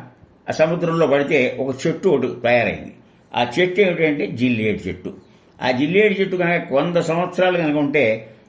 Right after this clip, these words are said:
లోపల కాండంలో గణపతి ప్రతిష్ఠింపబడతాడట ఆయనంతరాయనే. అలాంటిది ఆ శ్వేతార్క గణపతి. అందువల్ల దాన్ని తీసుకొస్తే కొన్ని మనకి శుభసూచికాలు ఇంట్లో జరుగుతాయి. ఏదైనా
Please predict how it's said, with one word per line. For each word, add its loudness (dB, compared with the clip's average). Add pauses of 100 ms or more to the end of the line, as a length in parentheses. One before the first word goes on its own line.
లోపల 2
కాండంలో 0
గణపతి 0
ప్రతిష్ఠింపబడతాడట -2
ఆయనంతరాయనే. -2 (420)
అలాంటిది 0
ఆ 0
శ్వేతార్క 0
గణపతి. 0 (500)
అందువల్ల 2 (320)
దాన్ని 0
తీసుకొస్తే -2 (140)
కొన్ని 4
మనకి 0 (340)
శుభసూచికాలు 2
ఇంట్లో 0
జరుగుతాయి. -2 (420)
ఏదైనా 0